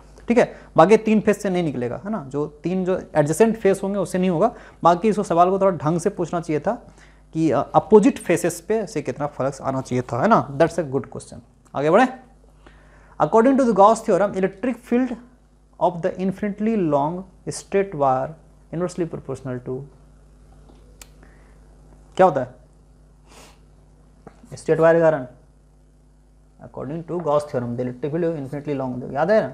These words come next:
ये लो, क्या होता है फॉर्मूला, lambda by टू pi epsilon zero R। R क्या है? इस वायर से रेडियस है ना,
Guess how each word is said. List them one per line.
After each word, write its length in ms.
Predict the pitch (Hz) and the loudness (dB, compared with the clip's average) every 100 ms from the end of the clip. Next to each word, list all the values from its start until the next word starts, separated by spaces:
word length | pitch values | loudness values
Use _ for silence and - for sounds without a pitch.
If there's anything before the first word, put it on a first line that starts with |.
| - | -12
ये 60 | - | -18
लो, 140 | - | -14
क्या 120 | - 175 | -2 0
होता 160 | 185 | 0
है 60 | 180 | -4
फॉर्मूला, 260 | 151 127 117 | -6 -6 -8
lambda 460 | 123 131 135 147 147 | -8 -8 -4 -2 0
by 140 | 175 226 - - _ _ _ _ | 0 0 -6 -20 _ _ _ _
टू 160 | 139 151 143 | -8 -6 -2
pi 100 | 156 196 - _ _ _ _ | -2 -4 -14 _ _ _ _
epsilon 260 | - - 131 | -14 -10 -8
zero 180 | 127 160 - - - | -6 -8 -12 -20 -20
R। 120 | - - _ _ _ _ _ - - _ _ - 135 | -18 -20 _ _ _ _ _ -20 -20 _ _ -2 0
R 60 | 165 | 2
क्या 120 | 180 | 0
है? 120 | 120 - _ _ _ | 0 -8 _ _ _
इस 160 | - - | -12 -6
वायर 200 | 127 127 | -4 -4
से 180 | 123 214 - _ _ _ _ _ _ _ _ _ _ _ _ _ _ _ _ _ _ _ _ _ _ - _ - - - - - - - _ - - - _ - _ _ - - 127 | -6 -14 -20 _ _ _ _ _ _ _ _ _ _ _ _ _ _ _ _ _ _ _ _ _ _ -20 _ -20 -20 -20 -20 -20 -20 -20 _ -20 -20 -20 _ -20 _ _ -20 -8 -2
रेडियस 180 | 151 | 0
है 60 | 180 | 2
ना, 100 | 226 | 2